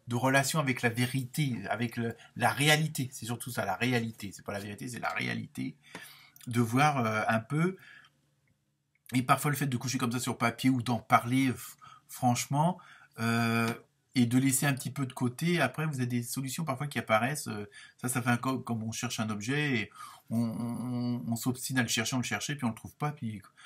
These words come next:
quand on arrête de chercher, qu'on va à autre chose, on le trouve. Donc là, c'est un petit peu ce processus-là. Si vous savez plus, pas trop encore où, où vous en êtes,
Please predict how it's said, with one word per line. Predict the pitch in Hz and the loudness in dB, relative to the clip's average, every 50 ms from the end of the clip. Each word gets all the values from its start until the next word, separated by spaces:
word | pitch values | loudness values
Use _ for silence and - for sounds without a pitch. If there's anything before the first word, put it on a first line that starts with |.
| - - - | -20 -20 -16
quand | - - - | -12 -6 -2
on | 123 123 | 2 4
arrête | 127 123 123 120 | 6 6 6 4
de | 113 | 2
chercher, | - - 120 113 131 123 | 0 0 0 -2 -2 -2
qu'on | - 113 110 110 110 113 | -2 -2 -2 -2 -2 -4
va | 104 107 117 | 0 2 2
à | 117 | 4
autre | 120 113 110 98 - | 4 2 0 -2 -2
chose, | 139 143 143 | -2 -2 0
on | 135 | 0
le | 117 113 | 0 -2
trouve. | - - 95 90 - - - | -4 -8 -12 -12 -12 -12 -12
Donc | 113 101 - | -12 -6 -4
là, | 135 135 | -2 -2
c'est | 131 - 127 | 4 4 6
un | 120 | 4
petit | 117 - - - - | 4 2 -2 -6 -6
peu | 127 - 147 143 147 160 160 - - - - - - _ | -2 0 2 2 2 0 -2 -6 -14 -20 -20 -20 -20 _
ce | - - - 127 | -10 -2 -2 -2
processus-là. | 120 - 127 127 - 127 120 - 123 117 - 147 151 | 0 0 -2 -2 -2 -2 -2 -2 -2 0 0 0 0
Si | 151 - - 156 156 160 | 0 0 0 2 2 2
vous | 156 147 139 | 2 2 2
savez | - 147 135 135 | 2 2 2 0
plus, | 131 - - 165 160 170 - - - - _ - - 135 143 131 - - - _ _ _ _ | 0 0 0 0 0 0 -2 -8 -16 -20 _ -20 -20 -16 -14 -12 -12 -14 -16 _ _ _ _
pas | 143 143 | 4 4
trop | 143 - - 156 156 | 4 2 0 2 2
encore | 143 131 127 - 156 147 - - | 4 4 4 2 0 -2 0 0
où, | 170 165 180 180 165 165 - - - - - - _ _ - | 0 2 4 4 2 0 -4 -10 -20 -20 -20 -20 _ _ 2
où | 165 160 | 2 2
vous | 151 160 170 160 147 | 4 4 4 4 4
en | 151 139 143 143 | 4 2 2 4
êtes, | 151 160 170 175 175 - | 4 4 2 2 0 -6